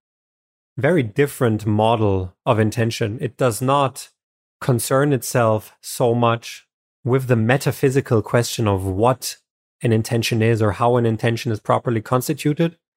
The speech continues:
but rather with the mental state that the agent would find themselves in and the relation of that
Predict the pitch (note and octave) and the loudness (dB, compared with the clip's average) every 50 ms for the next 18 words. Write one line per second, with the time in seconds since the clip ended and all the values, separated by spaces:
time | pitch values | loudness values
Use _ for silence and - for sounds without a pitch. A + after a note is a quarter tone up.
0 | _ _ _ - _ _ _ _ _ - C3 A2+ A2+ C3 C3+ C#3+ D3+ D3+ C#3+ D3+ | _ _ _ -20 _ _ _ _ _ 0 0 2 2 2 2 2 2 2 2 2
1 | D3+ D3 D3 C#3+ C3+ C3+ _ _ _ _ _ _ _ B2 A2+ B2+ B2 A#2+ A#2+ A2 | 2 2 2 0 -4 -10 _ _ _ _ _ _ _ -2 0 2 2 2 2 0
2 | A2 A2+ - _ _ _ _ _ _ _ _ _ _ _ - A#2 B2 A#2+ A#2+ B2+ | -4 -10 -16 _ _ _ _ _ _ _ _ _ _ _ -4 -2 0 0 2 2
3 | C3+ E3+ F3+ - F#3+ D#3+ C3+ - - - C3+ B2+ C3 B2 - - A#2+ G#2 - D3 | 2 2 2 2 2 0 0 -2 -2 0 2 2 2 2 0 0 -2 -2 0 -4
4 | C#3 - B2 B2 A#2+ A#2+ C3 A#2+ A2+ G#2+ A#2 G2+ - - A#2 A2+ B2 C3 - C3+ | -2 0 0 0 2 0 -2 -2 0 -2 -4 -4 -2 0 0 0 0 0 0 -2
5 | B2 - - C3+ B2+ B2+ A#2+ A#2+ C3 C3 C#3+ E3 F#3 - _ _ _ _ _ - | -2 0 0 0 0 0 0 0 0 0 0 -2 -6 -8 _ _ _ _ _ -20
6 | _ - C3+ B2 A#2+ A2 B2 A#2 G2+ A#2 A#2 A2+ B2 B2+ D3 D3 - - D3 A#2+ | _ 0 0 0 2 2 0 0 2 2 2 4 2 2 0 0 0 -2 -2 0
7 | - B2 A2+ G2+ G#2 G#2 A#2+ A#2+ A#2 A2+ - - - - | 0 0 -2 0 0 0 2 2 2 0 -2 -4 -16 -18